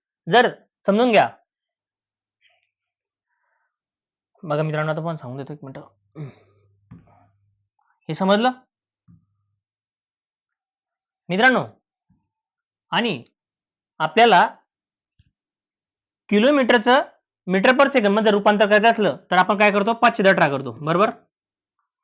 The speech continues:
म्हणजे आता समजा चोपन्न किलोमीटर करायचं आहे आपल्याला. चोपन्न किलोमीटरचं पा-, बघा चोपन्न किलोमीटर समजून घ्या. चोपन्न किलोमीटर आहे, तर त्याला पाचशे अठरा ने आपल्याला गुणता-, गुणायचं आहे. मग अठरा, अठरा अधिक चोपन्न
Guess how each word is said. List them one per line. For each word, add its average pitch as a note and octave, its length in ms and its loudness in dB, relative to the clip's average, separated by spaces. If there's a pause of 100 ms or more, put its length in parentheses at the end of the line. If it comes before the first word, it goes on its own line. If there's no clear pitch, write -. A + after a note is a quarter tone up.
(520)
म्हणजे D#3+ 200 0 (340)
आता D#3+ 120 -8
समजा F#3 400 0
चोपन्न G3+ 340 0
किलोमीटर G3 320 2
करायचं F#3+ 260 0
आहे F3 80 0
आपल्याला. C#3 320 -6 (320)
चोपन्न F#3 240 -2
किलोमीटरचं F#3+ 380 -2
पा-, F3+ 360 0 (840)
बघा D#3+ 140 -2
चोपन्न F3+ 300 -2
किलोमीटर F3+ 280 -2
समजून D3 280 -6
घ्या. B2 100 -10 (320)
चोपन्न D#3 260 -8
किलोमीटर E3 280 -4
आहे, F3+ 140 -4
तर - 380 -20
त्याला E3+ 140 -6
पाचशे E3+ 300 -6
अठरा E3+ 180 -2
ने D#3+ 100 -4
आपल्याला E3 240 -4
गुणता-, F3+ 280 -4
गुणायचं E3+ 340 -4
आहे. C3 120 -6 (400)
मग E3 80 -4
अठरा, E3 280 -2
अठरा F3+ 220 -6
अधिक D#3+ 220 -8
चोपन्न D#3 320 -4